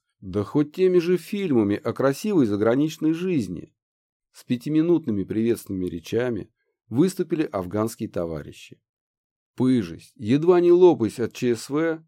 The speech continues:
что-то вещал Абдул-Рашид Дустум, а вот Ахмад Шах всё-таки предпочёл послать вместо себя подставное лицо. Вслед за ними,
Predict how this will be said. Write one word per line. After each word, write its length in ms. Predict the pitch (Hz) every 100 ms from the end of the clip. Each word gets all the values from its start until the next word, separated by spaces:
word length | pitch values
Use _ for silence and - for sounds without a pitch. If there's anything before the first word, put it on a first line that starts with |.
| _ _
что-то 420 | - - 214 220
вещал 460 | 202 185 - 180 -
Абдул-Рашид 720 | 113 98 113 110 110 110 175 143
Дустум, 560 | 131 - 101 87 - _ _ _ _ _
а 100 | 104
вот 160 | 107 107
Ахмад 320 | 101 98 -
Шах 420 | - 123 143 - _ _ _ _
всё-таки 500 | - 151 175 156 160
предпочёл 540 | 160 160 156 156 147
послать 420 | 110 98 101 92
вместо 300 | 101 92 98
себя 320 | - 101 117
подставное 580 | 135 98 - 85 95 95
лицо. 460 | 90 - 95 90 - _ _ _ _ _
Вслед 320 | - 110 135 120
за 180 | 131
ними, 400 | 147 156 110 80